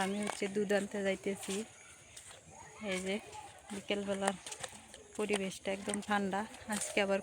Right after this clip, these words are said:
খুবই, মানে, প্রবল বাতাস আসতেছে। কালকে হয়তো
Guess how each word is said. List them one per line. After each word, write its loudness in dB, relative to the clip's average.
খুবই, 2
মানে, 2
প্রবল 6
বাতাস 2
আসতেছে। 0
কালকে 2
হয়তো 0